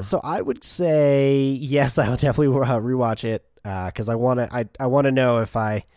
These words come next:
can pick up on any other subtleties, character traits, something that maybe I, I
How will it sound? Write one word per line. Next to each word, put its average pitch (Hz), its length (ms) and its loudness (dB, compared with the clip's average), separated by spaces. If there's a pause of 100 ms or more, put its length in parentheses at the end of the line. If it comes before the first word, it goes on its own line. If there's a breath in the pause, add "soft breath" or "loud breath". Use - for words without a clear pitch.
(220 soft breath)
can 117 100 -8
pick - 240 -2
up 117 220 0
on 107 140 -2
any 104 200 -4
other 98 140 -4
subtleties, 101 720 -6
character 104 320 -8
traits, 98 320 -8
something 101 340 -8
that 98 220 -8 (420 loud breath)
maybe 135 300 2
I, 107 180 -4
I 110 180 -8